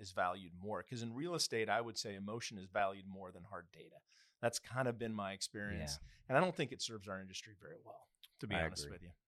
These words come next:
Speaker 2: I agree. I learned to take emotion out of it when I was in banking and it, and the market crashed. And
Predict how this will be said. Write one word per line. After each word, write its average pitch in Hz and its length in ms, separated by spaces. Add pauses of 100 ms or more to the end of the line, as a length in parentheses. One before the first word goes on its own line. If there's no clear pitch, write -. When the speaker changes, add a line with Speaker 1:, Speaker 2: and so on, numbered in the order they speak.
Speaker 2:
I 90 100
agree. 78 380
I 107 80
learned 120 220
to 90 60
take 90 220
emotion 85 400
out 76 160
of 76 100
it 78 120
when 80 120
I 78 60
was 78 160
in 78 100
banking 82 460
and 73 100
it, 73 60 (160)
and 80 120
the 78 60
market 82 380
crashed. 76 500 (540)
And 80 160